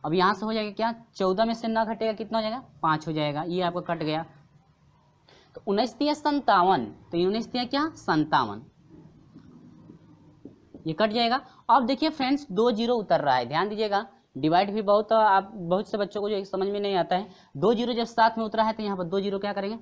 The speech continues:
बढ़ा देंगे। तो आपको कितना हुआ, तेरह सौ रुपये, यानी कि वह कौन सा धन है, यानी कि तेरह सौ रुपया जो है कि बराबर जो है कि दोनों बैंकों में क्या किया गया है, जमा किया गया है। उम्मीद होगी कि आपको समझ में आ गया है। तो चलिए देखते हैं, ऑप्शन नंबर सी आपका करेक्ट था।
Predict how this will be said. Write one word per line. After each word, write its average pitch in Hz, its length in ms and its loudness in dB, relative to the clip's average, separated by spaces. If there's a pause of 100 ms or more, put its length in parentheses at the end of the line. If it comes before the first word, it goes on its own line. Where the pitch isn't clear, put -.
बढ़ा 143 260 2
देंगे। 123 180 -8
तो 131 100 -12
आपको 147 160 -4
कितना 180 240 -8
हुआ, 220 100 -4 (160)
तेरह 254 260 0
सौ 214 160 -6
रुपये, 185 180 -2
यानी 190 160 -2
कि 190 60 -8
वह 180 120 -4
कौन 208 240 -2
सा 240 120 -2
धन 240 200 -2
है, 226 160 -2 (440)
यानी 185 160 0
कि 208 120 -4
तेरह 220 260 2
सौ 226 160 -2
रुपया 214 260 -2
जो 208 100 -4
है 208 120 -8
कि 190 100 -8
बराबर 170 400 2
जो 185 100 -6
है 185 100 -6
कि 175 80 -6
दोनों 160 280 -4
बैंकों 160 260 -4
में 160 100 -6
क्या 170 120 -4
किया 175 160 -4
गया 175 80 -6
है, 185 240 -14
जमा 127 240 -4
किया 113 180 -6
गया 104 120 -6
है। 113 120 -14 (340)
उम्मीद 170 220 2
होगी 196 160 0
कि 196 100 -2
आपको 185 180 0
समझ 185 260 0
में 185 120 0
आ 196 100 2
गया 196 140 0
है। 220 140 -4 (520)
तो 190 80 2
चलिए 240 500 4
देखते 202 300 0
हैं, 247 120 2
ऑप्शन 214 340 0
नंबर 240 160 0
सी 240 180 -4
आपका 226 180 0
करेक्ट 226 260 0
था। 220 220 2